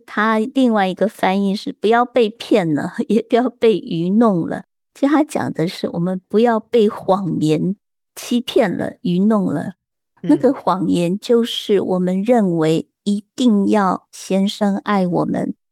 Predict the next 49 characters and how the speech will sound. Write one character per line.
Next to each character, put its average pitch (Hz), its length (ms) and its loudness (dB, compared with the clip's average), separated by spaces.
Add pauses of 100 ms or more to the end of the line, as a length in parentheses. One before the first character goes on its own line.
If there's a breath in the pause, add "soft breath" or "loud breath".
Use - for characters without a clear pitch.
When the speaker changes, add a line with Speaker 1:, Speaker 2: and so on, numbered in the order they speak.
Speaker 1:
我 170 80 -2
们 175 140 2
才 165 180 -2
有 165 160 -2
价 - 380 -2
值。 - 400 -12 (260)
其 208 180 -2
实 202 400 2
十 - 280 -6
七 - 180 -2
节 185 220 0
他 202 240 -2
说， - 320 -6 (160)
各 285 160 2
样 240 200 2
美 190 220 0
善 233 320 0
的 190 160 -2
恩 220 260 4
赐 - 360 -2
和 196 240 -2
各 214 160 2
样 190 200 2
全 180 380 -2
备 262 220 2
的 202 120 2
赏 - 280 -8
赐 - 220 -10
都 233 220 2
是 233 160 0
从 185 360 -4
上 220 400 -2
头 139 240 -4
来 - 420 -2
的， - 220 -2 (420)
从 254 320 2
神 190 380 0
来 165 320 -4
的， 196 260 -4 (360)
从 220 300 2
众 262 260 0
光 240 260 2
之 240 220 -4
父 240 220 0
那 226 180 4
里 175 220 -2
降 220 260 2
下 196 240 -2
来 165 240 -6